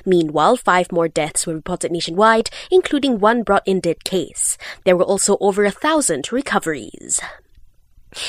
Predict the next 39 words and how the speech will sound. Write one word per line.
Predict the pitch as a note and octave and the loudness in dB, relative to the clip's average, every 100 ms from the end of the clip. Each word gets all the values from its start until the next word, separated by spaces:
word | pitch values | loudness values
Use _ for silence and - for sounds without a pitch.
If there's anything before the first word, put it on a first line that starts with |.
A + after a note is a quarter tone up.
| - - | -6 0
The | |
Health | D#4 D#4 D4 | 2 2 4
Ministry | C#4 C4+ - C4 | 4 4 2 2
will | A#3+ | 4
deploy | A#3 A#3 A#3+ A3 | 2 2 2 2
some | B3 - F3+ | 2 0 -2
two | - C#4 C#4+ | -2 -2 0
hundred | - A3 A3 | 0 -2 -2
and | F#3 F#3+ | -2 -2
fifty | A#3+ - G3+ | -2 -4 -6
health | - C#4 - | -2 -2 -2
workers | E3 - D3 - | -4 -2 -6 -4
to | E3+ | -2
Mecca | A3+ A3 A#3+ - - | 0 2 0 -4 -10
to | - | 2
assist | C4 - E4 - | 4 4 2 2
Tabung | C4+ A#3+ A#3+ | 2 2 2
Haji | G3 E3+ A3 | 0 0 -2
to | C4+ F3+ | -4 -4
resume | F3+ E3+ F#3+ - | -4 0 0 0
its | E3+ | -2
Hajj | - A#3+ B3 | -2 0 0
operations | - - F3 G#3+ - F3 D3+ | -2 -2 0 2 2 2 0
this | - - | -2 2
year. | F#3+ C3+ - - - - - | 2 0 -8 -16 -16 -8 0
It | |
will | F3 F3 | 2 2
also | G#3+ G#3+ G3 | 2 0 0
supply | - - E3+ A#3+ | -2 0 0 2
at | G3+ | 0
least | D#3+ F3 - | 0 -4 -4
three | A3 A3+ | -4 -6
thousand | - F#3+ F#3 F3 | 0 2 2 -2
courses | - E3+ D#3 F3+ G#3 | -2 -2 0 0 0
of | - E3 | -2 -6
the | - - | -8 -4
antiviral | G3+ A3+ - F#3+ F3 E3+ E3 | -4 -4 -4 -2 0 0 -2
drug | D#3 E3 - | -2 -2 -2
Paxlovid | - C4 - F3 D3 G3 A#3+ | -6 -6 -4 -4 -2 -2 -2